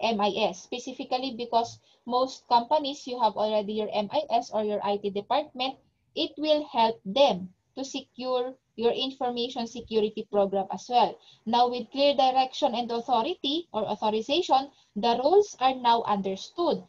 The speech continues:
because you know what the role of the executive, of course, the role of your I T and your M I S department, the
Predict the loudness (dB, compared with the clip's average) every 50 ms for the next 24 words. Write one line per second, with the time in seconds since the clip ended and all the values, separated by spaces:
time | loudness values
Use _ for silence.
0 | _ _ _ -8 -6 -4 -2 0 -2 -2 -2 -4 -4 -2 2 2 4 4 4 2
1 | 2 2 2 2 4 4 2 0 -2 -2 -4 -4 -4 -4 -2 -2 -2 0 -2 -4
2 | -4 0 4 4 4 4 4 -2 _ _ _ _ -2 -2 -2 0 2 2 2 2
3 | 0 0 0 2 2 2 2 2 0 -2 0 -2 -2 -2 -2 -2 0 2 2 2
4 | 0 -2 -4 _ 0 2 2 2 2 -2 _ _ _ _ _ -2 2 2 4 4
5 | 2 2 0 -2 -2 0 2 4 4 2 2 2 2 2 4 2 0 0 -2 -4
6 | -4 -6 -6 -4 -4 -2 -2 -4 -4 -4 -4 -2 0 0 0 0 -2 _ _ _
7 | _ -6 -2 0 2